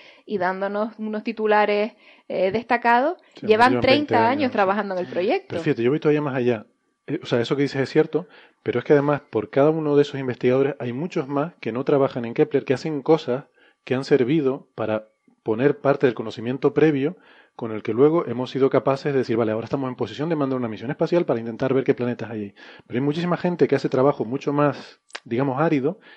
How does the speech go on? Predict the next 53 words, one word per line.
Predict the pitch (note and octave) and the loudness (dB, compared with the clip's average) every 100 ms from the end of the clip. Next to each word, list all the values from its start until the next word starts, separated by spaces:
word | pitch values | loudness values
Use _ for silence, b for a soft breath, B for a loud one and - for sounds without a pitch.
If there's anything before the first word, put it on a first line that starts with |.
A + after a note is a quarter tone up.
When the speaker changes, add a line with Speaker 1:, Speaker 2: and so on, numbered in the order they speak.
| b | b
Speaker 2:
que | - | -4
es | C#3 | -4
súper | - - G3 D#3 | -4 -10 -2 0
necesario, | B2+ A#2 A#2 A#2 A2 F3+ - | 0 -4 -4 -2 -2 -6 -10
Speaker 1:
Claro. | - - D3+ G#3 - | -16 -14 -12 -14 -8
Speaker 2:
que | - | -4
es | B2+ | 0
trabajo | D#3 D#3 D3+ | 4 4 4
de | B2+ | 2
fondo, | - D3 C#3 D3+ | 2 0 0 -2
que | - A#2 | -2 -4
no | B2+ | 0
va | F#3 | -2
a | |
salir | F3+ D3+ D#3 | -2 -2 -2
nunca, | C#3 G3 F3 G#2 F2+ _ _ | -2 -6 -6 -10 -12 _ _
nunca. | C#3 G3+ F3 A2+ | -4 -4 -2 -6
O | |
sea, | G#2+ A#2 | -4 -2
no | |
es | E3 | 0
que | F#3 | 0
estés | D#3+ D#3 | 2 2
veinte | D3 C#3 | 2 4
años | C#3+ C#3+ | 2 4
y | |
lo, | C3+ | 2
no, | D3+ | 0
no, | F#3+ F3+ | -4 -4
no | F#3 | -4
va | |
a | F#3 | -2
salir | F#3 | -4
nunca. | F#3 | -2
Hay | C3+ | -2
gente | F#3 F#3 | 0 0
que | E3+ | 2
hace | F3 G3 G3+ b b b - - | 2 2 0 b b b -14 -4
trabajo | B2+ C#3+ F3 | 2 2 4
de | |
hormiguita, | E3+ D#3+ D#3 G3 F3+ G#3 - _ _ | 2 0 -2 -2 -4 -6 -12 _ _
Speaker 1:
Ujú. | G#3 F3+ G3+ | -16 -16 -4
Speaker 2:
que | B2 | -2
en | A2 | -2
ciencia | G2 B2+ F#3 | -4 -6 -4
es | |
súper | - D3+ | -2 -2
necesario, | C#3+ A#2+ - G#3 C#3+ | -2 -6 -4 -4 -4
¿no? | A#2+ G#3 - | -10 -14 -12
Speaker 1:
Hombre. | A#2 A2+ A2 | -10 -6 -6
Speaker 2:
Eh, | G#2+ G#2 G#2+ | -6 -10 -12
y | C#3 C3 | -8 -8
que, | - A#2+ A#2 A2 G#2+ | 2 2 4 2 -2